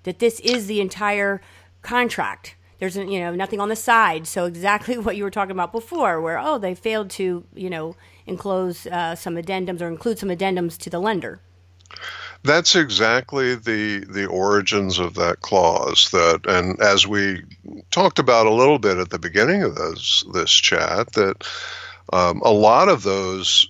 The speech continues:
Speaker 2: uh, regulations and contractual clauses came about because of very specific transactions that result in litigation,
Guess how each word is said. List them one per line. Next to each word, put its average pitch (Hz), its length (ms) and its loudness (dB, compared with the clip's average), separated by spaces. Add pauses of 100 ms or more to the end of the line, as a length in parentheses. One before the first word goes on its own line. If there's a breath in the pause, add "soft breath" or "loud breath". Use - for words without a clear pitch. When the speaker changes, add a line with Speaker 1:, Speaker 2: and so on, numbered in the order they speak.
Speaker 2:
uh, 73 280 -12 (160)
regulations 104 920 2
and 87 140 -2
contractual 117 560 0
clauses 95 500 -2
came 131 320 2
about 110 400 2
because 98 340 0
of 82 120 -4
very 123 640 4
specific - 960 2
transactions 98 1000 2
that - 80 -6
result 95 420 2
in 85 160 -4
litigation, 117 840 2